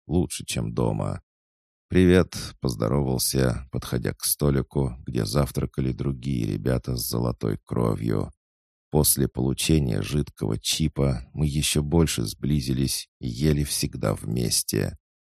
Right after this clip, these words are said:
Я расположился, как обычно, с краю, рядом с Джулиан, что сидела в пижаме зайца и зависала в смартфоне. На экране прыгал Алекс, мультяшный заяц,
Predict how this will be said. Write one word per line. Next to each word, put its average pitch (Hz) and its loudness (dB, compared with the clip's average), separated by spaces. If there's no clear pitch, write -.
Я 80 2
расположился, 67 0
как 60 -4
обычно, 64 -2
с - -2
краю, 62 0
рядом 64 0
с 55 -8
Джулиан, 62 0
что - -8
сидела 65 0
в - -10
пижаме 57 -2
зайца 64 0
и 69 0
зависала 60 0
в - -4
смартфоне. 55 -2
На 60 0
экране 82 2
прыгал 64 -2
Алекс, 60 0
мультяшный 58 0
заяц, 53 0